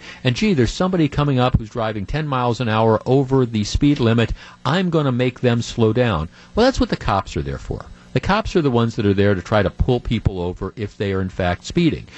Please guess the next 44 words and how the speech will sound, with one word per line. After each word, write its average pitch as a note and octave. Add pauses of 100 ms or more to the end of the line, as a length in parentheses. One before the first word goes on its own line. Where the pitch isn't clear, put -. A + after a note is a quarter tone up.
(240)
And B2
I, A#2+ (120)
again, G#2+
I G#2
think - (180)
if A#2
you A2+
look E3
at C#3 (140)
the G#2+
real D#3
cause A#2
of G2+
the F#2+
majority A2+
of G2
accidents, G#2+ (280)
it's D#3
not E3
necessarily B2+
speed, - (380)
necessarily, A#2 (360)
but C3+
it C3
is A#2
speed G2+ (260)
combined C#3
with B2+
back C#3+
and A#2
forth G2 (240)
as A2+
you're A#2+
trying C3+
to, C3
in A2+
many D#3+
cases, G2+
get A#2
around G#2
the G#2+
left F#2+
lane F#2+
slowpokes. -